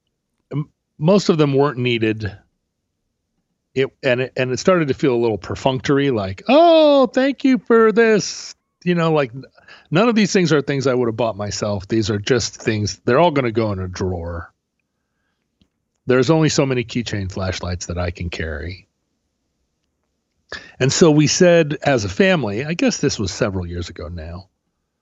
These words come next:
we said, "Look, we're gonna do a Secret Santa thing. Everybody just gets one present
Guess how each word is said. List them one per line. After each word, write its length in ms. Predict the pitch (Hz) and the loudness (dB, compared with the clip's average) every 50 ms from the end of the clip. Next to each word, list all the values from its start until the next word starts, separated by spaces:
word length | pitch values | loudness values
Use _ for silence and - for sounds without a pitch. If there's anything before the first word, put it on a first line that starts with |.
| _ _ _ _ _ _ _ _ _ _ _ _ _ _ _ _ _ - | _ _ _ _ _ _ _ _ _ _ _ _ _ _ _ _ _ -6
we 80 | 123 | -6
said, 260 | 113 - - 131 120 123 | -2 0 2 2 2 4
"Look, 280 | 147 165 165 151 - 165 | 4 4 4 2 2 0
we're 100 | 165 175 | 2 2
gonna 220 | 180 180 165 160 | 2 2 2 2
do 140 | 147 156 135 | 2 2 2
a 40 | 120 | 2
Secret 380 | - - 147 139 - 135 - | 2 0 -2 0 -2 -4 -4
Santa 360 | - - 131 120 120 113 104 | -2 -2 -2 -2 -2 -2 -4
thing. 480 | 87 - 123 117 113 113 110 110 110 110 - - | -4 -2 -2 -2 0 -2 -4 -6 -8 -10 -10 -6
Everybody 480 | - 151 151 165 160 143 147 139 131 123 | -4 0 2 2 2 2 2 2 0 0
just 240 | 117 120 107 - | 0 -2 -2 -2
gets 180 | - 117 107 - | -4 -4 -4 -2
one 240 | 127 127 143 143 143 | 0 0 0 0 0
present 580 | - - 104 92 90 85 85 87 92 - - | -2 -4 -4 -4 -4 -6 -8 -10 -12 -14 -18